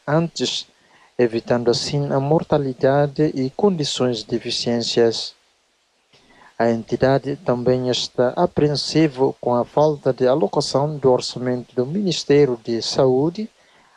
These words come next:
à prevenção de lepra. Recorde-se que o Ministério de Saúde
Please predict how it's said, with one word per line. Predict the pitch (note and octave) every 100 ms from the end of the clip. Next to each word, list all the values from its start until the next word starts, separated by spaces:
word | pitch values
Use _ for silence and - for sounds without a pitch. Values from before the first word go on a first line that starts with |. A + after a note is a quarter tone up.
| _
à | A#2+
prevenção | - G3+ E3 D#3 C3 C3 G#2+ G#2
de | G#2+ A#2+
lepra. | A#2 A2 - A#2+ A2+ A2+ B2+ _ _ _ _ _ _ _ _ _ _ _ _ _ _ _ _ -
Recorde-se | - A2+ - B2+ A#2 A#2+ - B2
que | A#2 B2
o |
Ministério | C#3 E3+ C#3 - C#3 C3+
de | C3 C3
Saúde | - C3 D3+ D#3 C#3+ C#3